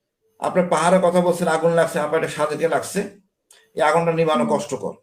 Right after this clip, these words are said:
Speaker 1: নিভিতে পারছে কিনা আমি জানি না। উত্তপ্ত গরম হাওয়া শুরু হয়েছে এবং ওখানে
Speaker 2: হুম।
Speaker 1: পানির স্বল্পতা, খুবই কষ্ট, খুবই কষ্ট। এই পানি কিভাবে পাবে আমি জানি না। এবং ওই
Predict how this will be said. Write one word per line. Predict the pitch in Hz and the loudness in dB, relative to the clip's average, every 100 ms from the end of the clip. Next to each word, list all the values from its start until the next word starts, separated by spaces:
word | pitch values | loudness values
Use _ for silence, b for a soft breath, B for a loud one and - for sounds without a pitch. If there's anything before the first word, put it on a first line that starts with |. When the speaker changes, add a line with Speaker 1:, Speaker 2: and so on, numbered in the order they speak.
| _ _ | _ _
Speaker 1:
নিভিতে | 135 147 160 | -6 -4 -2
পারছে | 151 143 156 | -4 -4 -6
কিনা | 160 | -4
আমি | 147 | -2
জানি | 131 131 143 | -2 -2 -2
না। | 190 - _ b b b b _ _ _ _ _ _ _ | -6 -8 _ b b b b _ _ _ _ _ _ _
উত্তপ্ত | 165 - 175 - - 180 - - | -10 -2 0 0 0 -2 -2 -6
গরম | 110 123 139 180 - | 0 2 2 -2 -8
হাওয়া | - 123 139 180 - _ _ | -6 -2 0 -2 -6 _ _
শুরু | - 143 135 | -8 -2 0
হয়েছে | 127 113 185 - - _ _ _ _ _ _ _ _ _ | -2 -4 -6 -6 -12 _ _ _ _ _ _ _ _ _
এবং | - 139 135 | -4 0 0
ওখানে | 131 143 | -2 -2
Speaker 2:
হুম। | 113 | -2
Speaker 1:
পানির | 147 170 180 180 - | 0 2 2 0 -4
স্বল্পতা, | 156 147 131 - 175 180 _ _ | -4 -2 -2 -4 -6 -10 _ _
খুবই | 190 214 180 | 0 0 0
কষ্ট, | 156 113 - 73 - | -4 -6 -10 -18 -14
খুবই | - 87 85 | -10 -8 -6
কষ্ট। | 110 - - 92 b b b b | -8 -8 -20 -20 b b b b
এই | - | -12
পানি | 92 135 165 170 165 143 - | -4 -2 -2 -2 -6 -8 -6
কিভাবে | 147 156 165 | 0 2 2
পাবে | 151 143 | 2 2
আমি | 139 135 | 2 0
জানি | 123 127 | -2 -2
না। | 123 104 B B B | -4 -4 B B B
এবং | - 123 127 | -4 2 2
ওই | 123 104 | 2 -6